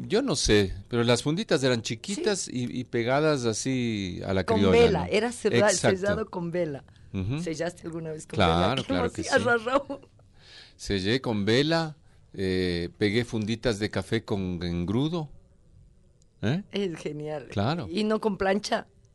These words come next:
Speaker 1: Mm.
Speaker 2: que uno ponía un, oh, el filo de la plancha y ¡zwing! Le pasaba por, oh, para
Speaker 1: No,
Speaker 2: sellar.
Speaker 1: no, no, no sellé con plancha.
Speaker 2: Pues yo era más técnica que vos.
Speaker 1: <laughs> Más evolucionada.
Speaker 2: Pero hice engrudo, ¿tá? Ahora que la, que lo
Speaker 1: Claro.
Speaker 2: hablas, aunque no tenga que ver con el tema, hice engrudo.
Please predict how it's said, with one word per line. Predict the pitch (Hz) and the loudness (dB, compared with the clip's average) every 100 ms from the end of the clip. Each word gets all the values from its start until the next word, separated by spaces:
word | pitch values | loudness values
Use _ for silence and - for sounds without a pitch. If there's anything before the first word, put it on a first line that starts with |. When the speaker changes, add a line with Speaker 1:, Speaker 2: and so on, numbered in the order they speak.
| _ _ | _ _
Speaker 1:
Mm. | 98 | -4
Speaker 2:
que | 202 196 | 0 0
uno | 202 196 | -2 -4
ponía | 196 196 196 | -4 -4 -4
un, | 185 190 196 185 | -4 -4 -6 -6
oh, | 170 165 156 147 135 - - - - - - - | -6 -6 -6 -8 -12 -16 -20 -20 -20 -20 -14 -10
el | 175 | -10
filo | 220 208 208 | -6 -2 0
de | |
la | 185 | 0
plancha | 175 196 202 220 | -2 -4 -6 -8
y | |
¡zwing! | 240 539 508 269 | -10 -10 -12 -8
Le | 214 | -8
pasaba | 196 - 196 196 | -6 -4 -4 -4
por, | 185 165 156 | -8 -10 -10
oh, | 147 143 143 - | -12 -14 -12 -8
para | 160 | -4
Speaker 1:
No, | |
Speaker 2:
sellar. | 123 110 143 196 - - | 0 4 6 4 0 -10
Speaker 1:
no, | 107 120 | -4 -2
no, | 120 123 123 - - | -2 -6 -10 -16 -14
no | 101 107 | -6 -4
sellé | - 101 98 | -4 -4 -4
con | - 85 | -6 -8
plancha. | 87 85 - - | -6 -8 -10 -14
Speaker 2:
Pues | 147 | -10
yo | 151 | -8
era | 151 151 135 | -6 -6 -8
más | 139 151 - | -10 -10 -8
técnica | 160 156 139 160 | -12 -8 0 4
que | 165 | 4
vos. | - 294 302 | 6 6 6
Speaker 1:
<laughs> | 277 311 294 - 262 | 2 -2 -2 -4 -4
Más | 147 113 | 0 2
evolucionada. | 110 101 98 98 - 95 104 113 92 - - - - | 4 4 4 2 -2 -2 0 -2 -4 -8 -20 -18 -8
Speaker 2:
Pero | 214 214 | -6 -6
hice | 202 226 | -6 -6
engrudo, | 175 185 185 147 | -4 -2 -2 -4
¿tá? | 165 196 | -6 -4
Ahora | 190 156 | -2 -4
que | 156 | -6
la, | 151 151 - | -6 -6 -6
que | - | 0
lo | |
Speaker 1:
Claro. | - - | 4 6
Speaker 2:
hablas, | 165 196 | 6 4
aunque | 202 214 | 0 -2
no | 208 | -2
tenga | 202 208 202 | -2 -2 -2
que | 190 | -2
ver | 185 | -4
con | 208 | -4
el | 185 | -6
tema, | - 220 240 | -4 -4 -4
hice | 208 - 190 | -6 -6 -6
engrudo. | 151 147 135 117 | -4 -4 -6 -8